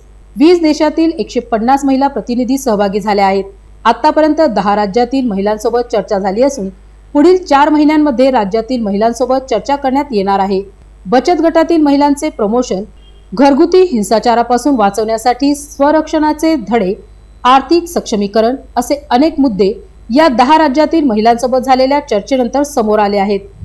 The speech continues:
शहरात सुरू झालेली ही आंतरराष्ट्रीय शिखर परिषद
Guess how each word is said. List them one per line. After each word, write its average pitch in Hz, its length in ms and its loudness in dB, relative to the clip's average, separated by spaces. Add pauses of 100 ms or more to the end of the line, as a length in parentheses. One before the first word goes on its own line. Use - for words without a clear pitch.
(340)
शहरात 311 360 4
सुरू 330 300 2
झालेली 320 380 4
ही 277 260 0
आंतरराष्ट्रीय 254 600 0
शिखर 233 280 -6
परिषद 214 440 -4